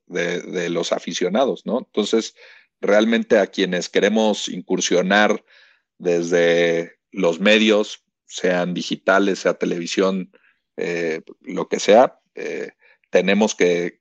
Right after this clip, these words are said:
que procurar aterrizar y hacer mucho más fácil, eh, transmitir y emocionar,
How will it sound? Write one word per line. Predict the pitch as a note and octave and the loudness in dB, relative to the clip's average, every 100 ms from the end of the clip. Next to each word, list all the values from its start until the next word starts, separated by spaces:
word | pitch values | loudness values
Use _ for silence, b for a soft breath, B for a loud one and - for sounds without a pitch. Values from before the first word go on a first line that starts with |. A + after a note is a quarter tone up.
| _ | _
que | F#2 E2+ E2+ E2+ E2+ - | -2 0 0 -2 -4 -2
procurar | G#2 F2+ - F#2+ G#2 A2 | 0 0 0 4 6 6
aterrizar | A2 - F2+ F2 - G#2+ G#2+ - b b b | 4 2 0 0 2 4 4 -2 b b b
y | F#2+ | 0
hacer | F2+ - A2 | 0 2 2
mucho | A2 G#2+ - | 2 -4 -2
más | F2+ G2 G2+ | 0 0 0
fácil, | - G2+ - F#2+ F2+ - _ _ _ _ - | 2 2 0 -6 -8 -12 _ _ _ _ -10
eh, | E2 E2 E2 E2 E2 E2 - | -6 -6 -6 -8 -10 -12 -8
transmitir | F2 E2+ F2 E2 A2+ G#2+ | -6 -4 -8 -6 -2 0
y | G#2 | 2
emocionar, | F2+ F2 - E2+ F2+ E2+ | 0 -2 -4 -2 -2 -4